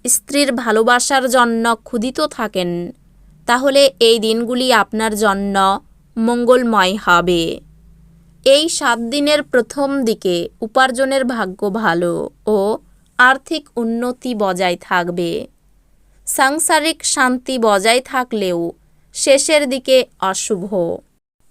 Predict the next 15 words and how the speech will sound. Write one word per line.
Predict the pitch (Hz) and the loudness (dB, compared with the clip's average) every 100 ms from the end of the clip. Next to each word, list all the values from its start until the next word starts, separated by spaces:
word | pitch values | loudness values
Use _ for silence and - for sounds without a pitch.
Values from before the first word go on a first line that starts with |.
| _ | _
অযথা | - 240 240 285 302 330 311 | 0 2 2 0 -4 0 0
ঝামেলায় | 262 254 233 254 254 247 | 0 -4 -2 0 2 2
জড়িয়ে | 214 208 214 233 | 2 0 2 0
পড়তে | 233 208 185 - 185 | 2 -2 -2 -6 -4
পারেন। | 190 180 185 170 170 190 247 _ _ _ _ _ - | 0 0 0 -2 -6 -10 -14 _ _ _ _ _ 2
এই | 262 294 | 2 4
সাত | 320 294 233 220 | 0 0 0 0
দিনের | 220 277 294 | -2 0 0
মধ্যে | 269 254 226 220 277 | 0 -2 -2 -2 0
ব্যবসা | 220 202 240 - 302 | 0 0 -2 -2 -2
নিয়ে | 285 269 269 | -2 0 0
চিন্তা | 262 254 220 214 220 | 0 -2 -4 -2 0
বাড়তে | 202 196 185 - 190 | 2 2 0 -4 -8
পারে। | - 185 180 175 170 - _ _ _ _ _ _ | -4 -4 -4 -4 -6 -10 _ _ _ _ _ _
শরীরে | - - 247 262 269 | -2 2 2 4 4